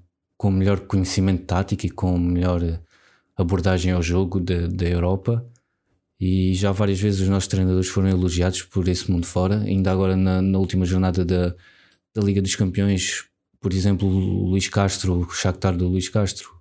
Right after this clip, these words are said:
venceu o Real Madrid por duas bolas a zero e o Real Madrid não fez um jogo nada de nada de nada de jeito. O Luís Castro, a equipa de Luís Castro dominou completamente o jogo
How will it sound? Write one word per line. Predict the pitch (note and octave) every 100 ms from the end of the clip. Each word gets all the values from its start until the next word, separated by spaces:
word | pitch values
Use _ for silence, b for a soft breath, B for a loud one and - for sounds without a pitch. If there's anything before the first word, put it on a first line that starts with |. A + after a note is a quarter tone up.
| _
venceu | F#2+ F#2 - G2+
o |
Real | F2+ F#2+
Madrid | F2+ F#2+
por | F2+ F#2
duas | F#2 F2
bolas | F#2+ F2+
a | E2+
zero | E2+ F#2+
e | F#2+
o | F2
Real | F2+
Madrid | F2 E2+ F2+
não | F2+
fez | F2 - F#2+ - b b b b _
um | G2+ G2+ F#2+
jogo | G2+ F#2 F#2 - - _ _ _ _ _ -
nada | - F2 F#2+ G2 F#2
de | F2+
nada | F#2 F2 E2+
de | F#2
nada | F2+ F2
de | E2
jeito. | - F2+ G2+ - F#2+
O |
Luís | E2+ E2
Castro, | - E2+ - - -
a | F#2
equipa | F2 E2+
de | F2
Luís | F#2 -
Castro | G2 F2+ F2
dominou | E2+ F#2 F#2 F#2
completamente | F#2+ E2+ F#2+ F#2 F2+ E2+
o | E2+
jogo | F2+ F#2+